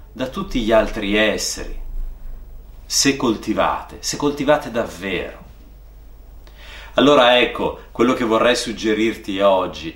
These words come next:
è di scegliere la via interiore, di scegliere di costruire, soprattutto dentro, le cose importanti e di essere consapevole che tutto quello che noi viviamo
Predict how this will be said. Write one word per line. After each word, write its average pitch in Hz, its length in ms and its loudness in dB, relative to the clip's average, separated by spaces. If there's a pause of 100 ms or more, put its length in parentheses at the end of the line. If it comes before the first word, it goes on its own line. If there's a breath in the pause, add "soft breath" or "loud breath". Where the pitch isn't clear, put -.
(200 loud breath)
è 117 140 -2
di 147 120 -2
scegliere 107 720 0
la 90 120 -6
via 101 220 -4
interiore, 87 920 -6 (260 loud breath)
di - 120 0
scegliere 143 540 0
di 110 140 -8
costruire, 131 1200 0 (120)
soprattutto 170 840 0
dentro, 120 720 0
le 120 200 0
cose 143 320 2
importanti 101 1040 -4 (400 loud breath)
e 123 100 -2
di 165 120 0
essere 185 320 2
consapevole 151 1200 0 (240 soft breath)
che 160 180 -2
tutto 214 300 -2
quello 147 220 4
che 135 140 -2
noi 127 160 0
viviamo 107 880 0